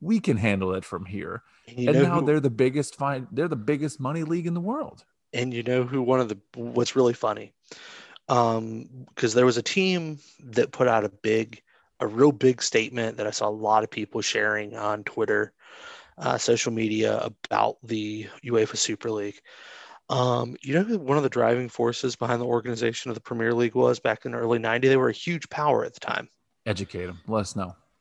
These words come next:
Speaker 2: It was Everton. Everton
Speaker 1: <gasps>
Speaker 2: was a big power at the time, was a, one of the big leaders in, in pushing the Premier League, helping get it organized.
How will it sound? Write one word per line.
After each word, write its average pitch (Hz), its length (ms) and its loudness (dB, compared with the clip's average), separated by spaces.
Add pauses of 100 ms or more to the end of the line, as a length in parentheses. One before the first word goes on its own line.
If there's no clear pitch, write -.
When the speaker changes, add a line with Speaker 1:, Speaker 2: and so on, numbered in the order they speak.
Speaker 2:
It 147 80 4
was 135 120 2
Everton. 160 460 0 (680)
Everton 170 380 2
Speaker 1:
<gasps> - 0 -
Speaker 2:
was 120 100 0
a 113 60 -2
big 127 240 2
power 156 360 4
at 123 120 2
the - 60 -18
time, 113 360 -2 (880)
was 123 240 4
a, 123 80 2
one 123 180 4
of 120 60 4
the 113 80 2
big 127 340 2
leaders 123 640 0
in, 113 460 -6 (220)
in 117 160 -10
pushing 123 540 -2
the 113 60 -8
Premier 110 320 -4
League, 110 460 -4 (100)
helping 120 360 -4
get 127 100 4
it 135 160 4
organized. 117 760 -2